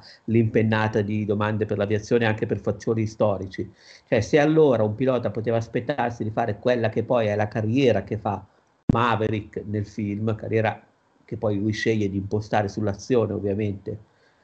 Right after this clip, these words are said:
quindi avere splendere, diventare eroi, questi qua, eh, quelli della nuova generazione, oltre a essere un po' più grandi, per cui non ci fa-, non ci fanno vedere lì cadetti, ci fanno vedere già gente che era in attività da un po'.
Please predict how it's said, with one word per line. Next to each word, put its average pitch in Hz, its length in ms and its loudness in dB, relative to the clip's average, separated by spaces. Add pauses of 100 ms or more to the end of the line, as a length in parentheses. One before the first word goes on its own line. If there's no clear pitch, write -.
(240)
quindi 120 240 2
avere 117 240 4
splendere, 110 560 2
diventare 107 380 0
eroi, 113 260 2
questi 127 380 0
qua, 113 460 2
eh, 101 340 -4
quelli 117 160 -2
della 110 160 2
nuova 110 200 0
generazione, 107 580 0
oltre 120 260 0
a - 20 2
essere 117 240 0
un 107 100 0
po' 110 120 -4
più 113 120 -4
grandi, 101 560 0 (540)
per 110 120 -10
cui 120 120 -2
non 107 140 -2
ci - 80 -10
fa-, 117 280 -4
non 117 220 -2
ci 110 100 -8
fanno 123 200 0
vedere 104 260 -2
lì 107 160 -4
cadetti, 104 600 -4
ci - 100 -10
fanno 98 140 -4
vedere 113 260 -2
già 107 160 2
gente 107 360 0
che 104 60 -2
era 101 80 0
in 98 60 -2
attività 101 320 -4
da 101 100 -2
un 107 140 -2
po'. 107 260 -2